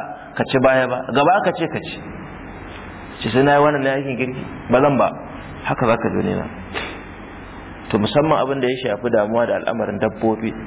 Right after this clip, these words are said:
musamman masu kiwo, ka bar kazarka, ka bar agwagwarka, ka bar gis ɗinka, ka bar kaza ɗinka, ka, da yunwa, da ƙishirwa, ko da wakai, ka ga doki kana ƙirga ƙasusuwan ƙirjinsa,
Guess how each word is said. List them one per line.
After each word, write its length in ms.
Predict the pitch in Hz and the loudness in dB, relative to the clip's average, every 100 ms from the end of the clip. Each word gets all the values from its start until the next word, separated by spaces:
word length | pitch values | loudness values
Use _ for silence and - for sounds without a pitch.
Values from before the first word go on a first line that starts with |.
| - | -12
musamman 440 | - - 180 190 170 | -10 2 4 4 4
masu 300 | 127 101 120 - | 4 2 -2 0
kiwo, 180 | 123 87 - - - - - - - - - - - - - - - | 0 0 -8 -12 -12 -14 -14 -16 -16 -16 -16 -16 -16 -16 -16 -12 0
ka 80 | 117 | 4
bar 140 | 135 - | 4 6
kazarka, 480 | 120 104 123 - 101 - - - - - - - - | 4 4 2 0 -8 -8 -12 -14 -14 -16 -16 -14 0
ka 140 | 117 | 4
bar 120 | 117 - | 6 6
agwagwarka, 640 | 131 117 104 127 - - - - - - - - - - - - - | 6 6 4 2 -2 -12 -12 -14 -14 -14 -16 -16 -16 -16 -16 -12 0
ka 60 | 123 | 4
bar 140 | 127 143 143 | 6 6 6
gis 160 | 135 | 4
ɗinka, 280 | - 135 117 | 4 2 2
ka 100 | 110 120 | 2 4
bar 80 | 151 151 | 4 6
kaza 180 | 120 123 131 | 6 4 2
ɗinka, 140 | 127 | 0
ka, 100 | 113 - - - - | 0 0 -2 -6 4
da 60 | 113 | 6
yunwa, 420 | 127 147 131 104 | 6 6 2 0
da 80 | 110 | -2
ƙishirwa, 460 | - 135 135 131 127 - - - - - - - - | -2 2 2 2 -2 -8 -16 -16 -14 -14 -14 -6 4
ko 140 | 147 | 6
da 100 | 143 120 | 8 6
wakai, 380 | 107 - 117 113 - - | 6 2 -2 -2 -8 -2
ka 60 | 113 | 4
ga 100 | 131 | 6
doki 360 | 135 156 151 - | 8 6 4 4
kana 220 | 156 - | 4 4
ƙirga 260 | - 147 143 - - - - | 2 2 2 0 -12 -6 0
ƙasusuwan 480 | 131 147 147 156 | 4 4 6 4
ƙirjinsa, 480 | 147 113 104 120 - | 4 0 0 0 -2